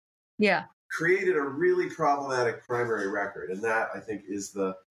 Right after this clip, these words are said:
Speaker 2: the beginning of the problem in telling the true story of the partnership. And then the second problem is just that it's, it's emotionally, psychologically, and narratively challenging to talk about what passes between two people.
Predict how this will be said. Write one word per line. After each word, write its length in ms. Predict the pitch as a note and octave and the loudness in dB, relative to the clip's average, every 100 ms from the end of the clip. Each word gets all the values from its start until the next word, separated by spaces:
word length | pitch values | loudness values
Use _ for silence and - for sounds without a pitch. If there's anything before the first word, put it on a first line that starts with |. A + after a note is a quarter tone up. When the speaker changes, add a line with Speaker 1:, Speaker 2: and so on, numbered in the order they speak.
| _ _ _ | _ _ _
Speaker 2:
the 60 | G#2+ | -10
beginning 520 | F#2+ A#2 C#3 C#3+ C3 | -6 0 2 2 2
of 140 | A#2 G#2 | 2 -2
the 60 | |
problem 560 | F#2 G#2 F#2+ F#2+ F#2 F2+ | -4 0 2 2 0 -2
in 100 | F2 | -4
telling 380 | - F#2+ F#2 F2+ | -2 0 0 -2
the 60 | |
true 240 | F2 - F2+ | -6 -6 -6
story 440 | - F2+ E2+ E2 | -4 -2 0 0
of 60 | E2+ | -2
the 80 | F2+ | -2
partnership. 560 | F#2 - E2+ - F#2+ | 0 0 -4 -2 -2
And 100 | - | 0
then 100 | B2+ | 0
the 80 | D3 | 0
second 440 | C#3+ E3+ F3 - - - | -2 -2 -2 -4 -6 -2
problem 580 | A2+ G#2+ G#2+ G#2+ G#2 - - | 2 2 2 0 -2 -8 -8
is 160 | B2 | -8
just 280 | - D3+ - | -4 -4 0
that 180 | C#3+ C3+ - | -2 -2 -6
it's, 400 | C#3+ D3 C3 - | 0 0 -2 -8
it's 160 | C#3+ C#3 | -6 -2
emotionally, 1080 | D3 C#3 D#3 D#3 D#3+ D#3 D3+ D3+ D3+ D3 - _ | -2 2 2 2 0 0 2 2 0 0 -4 _
psychologically, 1000 | - D3 C#3+ C#3 C3+ C#3 C#3+ C#3 C#3+ C#3 | -4 -2 0 2 2 2 0 -2 -2 -2
and 240 | - A#2+ B2 | -4 -4 2
narratively 600 | C3 C#3+ C#3 C#3 C3 B2+ | 2 2 0 -4 -4 -6
challenging 600 | - C3 A#2+ A#2 G#2+ G2+ | 0 2 2 2 -2 -4
to 80 | G#2+ | -8
talk 360 | - B2 B2 | -2 0 0
about 280 | - A2+ G#2+ | 0 0 2
what 160 | A#2 - | 0 -2
passes 420 | A#2 A#2+ A#2 A2+ | 0 0 -2 -8
between 340 | A2 - A2+ | -12 -8 -8
two 180 | A2 A#2 | -8 -10
people. 480 | A#2 C3 C3 - - | -10 -10 -10 -14 -16